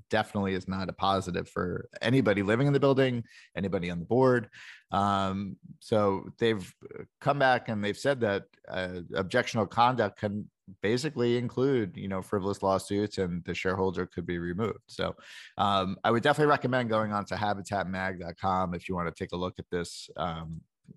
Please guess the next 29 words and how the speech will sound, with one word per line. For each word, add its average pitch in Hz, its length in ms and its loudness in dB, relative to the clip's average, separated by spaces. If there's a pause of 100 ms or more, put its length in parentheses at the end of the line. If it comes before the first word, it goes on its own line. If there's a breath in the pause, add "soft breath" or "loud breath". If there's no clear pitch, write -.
(240)
newsletter 107 500 2
that 98 160 0
they 95 60 -6
sent 98 320 -4
out. 95 480 0
Uh, 85 300 -6 (140)
just - 300 -6 (180)
do 107 120 0
a - 20 2
search - 520 -4 (100)
if 92 160 -4
it's 85 100 -12
not 92 160 0
on 85 80 -4
the 85 60 -8
front 90 240 -4
page 85 320 -4
for 87 220 -6
objectionable 82 680 -6
conduct. 85 680 -4 (360 loud breath)
Um, 87 460 -4 (300)
also 107 260 0
subscribe 90 500 -4
to 90 80 -10
their 90 140 -4
newsletters. 87 600 -4
They 92 100 -4
come 90 200 -4
out, 87 220 -4